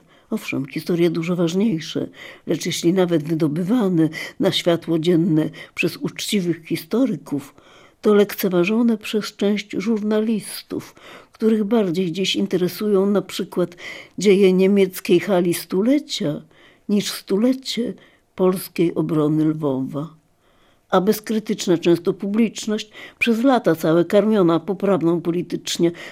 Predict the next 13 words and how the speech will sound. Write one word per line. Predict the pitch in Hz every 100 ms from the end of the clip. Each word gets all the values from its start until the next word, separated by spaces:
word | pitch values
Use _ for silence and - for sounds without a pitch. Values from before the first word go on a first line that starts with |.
| -
fałszywą | 185 170 - 190 185
i | - 175
obcą | 170 - 165
narracją | 156 165 160 160 160
historyczną, | 160 160 - 180 180 - 208 196 - - -
nie | 247 254
umie | 247
się | 214 226
nawet | 226 196
zdobyć | 190 202 190 202
na | 220
sensowny | - 202 214 202 208
komentarz, | 202 226 254 208 160 - - -